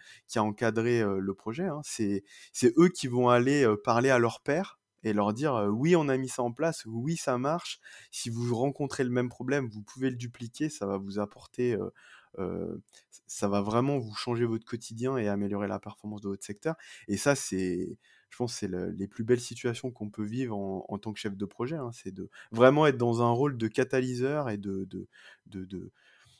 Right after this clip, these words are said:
finalement, d'amener les gens, heu, les aider vers, heu, vers, vers les solutions, la mise en place, les aider à réunir les conditions qui vont faire que, heu,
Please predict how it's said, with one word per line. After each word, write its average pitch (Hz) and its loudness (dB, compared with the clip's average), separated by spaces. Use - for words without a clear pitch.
finalement, 123 2
d'amener 135 8
les 135 6
gens, 139 -2
heu, 95 -4
les 107 0
aider 139 4
vers, 110 -4
heu, 95 -6
vers, 98 -4
vers 107 2
les 107 0
solutions, 139 -6
la 104 0
mise 110 -2
en 110 -4
place, 143 -2
les 101 -4
aider 120 2
à 120 4
réunir 113 0
les 107 -2
conditions 110 -12
qui - -20
vont 98 -16
faire - -12
que, - -16
heu, 95 -4